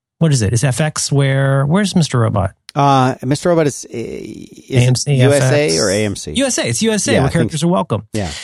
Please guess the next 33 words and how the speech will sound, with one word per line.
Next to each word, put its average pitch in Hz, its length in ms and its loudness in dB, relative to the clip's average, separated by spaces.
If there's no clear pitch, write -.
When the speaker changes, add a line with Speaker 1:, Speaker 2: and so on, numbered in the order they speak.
Speaker 1:
So 220 180 4
you 214 180 4
go 247 100 2
and 226 60 2
it'll 214 120 2
Speaker 2:
<laughs> - 120 -2
Speaker 1:
say, 269 100 0
like, 208 140 -2
"Here's 202 180 -2
all 196 80 0
the 175 80 -2
shows 160 260 -2
you 139 60 -2
can 175 100 2
see," 262 160 -2
and 214 80 2
you 180 60 4
see 170 200 0
a 175 80 2
little 180 180 2
badge, 117 480 -2
you 170 80 -2
click - 320 -4
on 110 200 0
it, 147 160 -4
and 160 200 -2
it 143 160 -2
gi-, 196 200 0
it 135 80 0
says, 165 240 0
like, 160 140 -2
"Okay, 196 200 0
basically, 147 760 -2